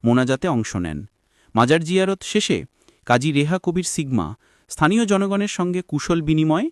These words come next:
ও লিফলেট বিতরণ করেন এবং আসন্ন ত্রয়োদশ জাতীয় সংসদ নির্বাচনে তার নেওয়া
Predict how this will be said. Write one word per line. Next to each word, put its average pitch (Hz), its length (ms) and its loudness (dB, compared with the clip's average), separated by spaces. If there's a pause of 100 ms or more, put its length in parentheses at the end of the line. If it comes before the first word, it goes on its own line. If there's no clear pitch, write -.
(260)
ও 127 80 6
লিফলেট 185 420 4
বিতরণ 156 440 2
করেন 120 380 2 (300)
এবং 127 340 2
আসন্ন 214 380 0
ত্রয়োদশ 156 540 2
জাতীয় 160 340 0
সংসদ 143 400 -2
নির্বাচনে 123 640 0 (300)
তার 175 260 2
নেওয়া 151 380 0